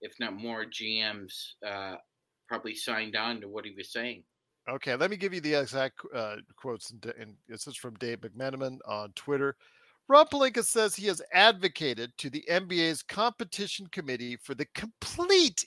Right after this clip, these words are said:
Speaker 2: elimination of back-to-backs in future N B A scheduling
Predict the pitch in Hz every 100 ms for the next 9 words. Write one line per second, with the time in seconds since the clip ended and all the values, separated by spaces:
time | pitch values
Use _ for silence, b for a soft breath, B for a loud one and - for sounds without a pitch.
0 | - 202 208 226 240 269 285 247 240 269
1 | 277 - - 117 120 - 147 131 175 180
2 | 175 175 151 151 147 - - 135 - 160
3 | 151 - - 143 135 131 113 - 151 151
4 | 117 107